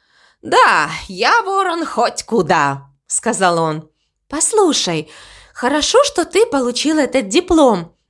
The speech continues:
А вот я завтра пойду опять в бассейн". "Как завтра?" спросил ворон. "Разве не в пятницу?" "Завтра и есть пятница".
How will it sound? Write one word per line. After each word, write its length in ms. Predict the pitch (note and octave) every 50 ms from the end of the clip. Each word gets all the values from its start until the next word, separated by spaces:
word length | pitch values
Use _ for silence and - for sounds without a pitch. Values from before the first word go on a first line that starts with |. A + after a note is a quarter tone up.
| _ _ -
А 140 | A#3+ B3 G3+
вот 240 | A3 C4+ C4+ C4+
я 180 | - A#3 F4 G#4+ C#5 C#5 - - - - - - -
завтра 480 | A3+ G3 - F#4+ D5+ - - B4 A4+
пойду 320 | - - B3+ C4+ A3 G4+ C5
опять 360 | A#4+ D#4+ - - - E4 -
в 60 | A3
бассейн". 680 | G3 G#3+ G#3+ - - - G3+ G3+ G#3 G3 G3 G#3 G3+ - _ _ _ _ _ _ _ _ _ _
"Как 300 | - - B3+ G#3+ G3 F3
завтра?" 580 | C#3 E3+ E3 D3+ C#3+ - - E3 C#3+ C#3 - _
спросил 460 | - - - F3+ E3+ - - F#3+ E3
ворон. 400 | D#3+ E3 E3 D#3 D3 C#3+ D3 D3 - _ _ _ _ _ _ _
"Разве 460 | - D#3+ D3+ D#3+ D3+ D3 D3 - E3 D#3+
не 120 | D#3+ D3+
в 100 | D3 -
пятницу?" 840 | - E3+ G3+ - - A#4+ B4+ B4 - - E4 A3 E3+ - - _ _ _ _ _ _ _ _ -
"Завтра 480 | G#3 - A3+ G#3 F3+ - - A3 A#3+
и 80 | B3 G#3+
есть 380 | G3+ F3 G3+ B3+ - - C5+
пятница". 720 | - D5 A4 C#4 A3+ - G3 G3+ - - - F3+ E3 D#3